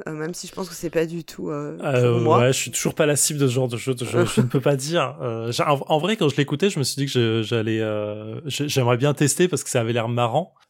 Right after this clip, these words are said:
Speaker 2: mais
Speaker 1: Mm.
Speaker 2: j'ai la sensation que Cyrus est toujours plus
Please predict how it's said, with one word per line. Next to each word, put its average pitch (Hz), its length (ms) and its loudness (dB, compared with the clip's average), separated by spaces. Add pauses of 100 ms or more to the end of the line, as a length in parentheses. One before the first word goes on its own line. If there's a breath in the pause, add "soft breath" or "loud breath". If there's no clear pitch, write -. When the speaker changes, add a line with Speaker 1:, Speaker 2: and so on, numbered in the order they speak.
Speaker 2:
mais 127 480 0
Speaker 1:
Mm. 196 280 0
Speaker 2:
j'ai 127 200 2
la 127 160 2
sensation 180 680 0
que 131 460 0
Cyrus - 640 -2
est 135 180 -2
toujours 156 340 -6
plus - 640 -6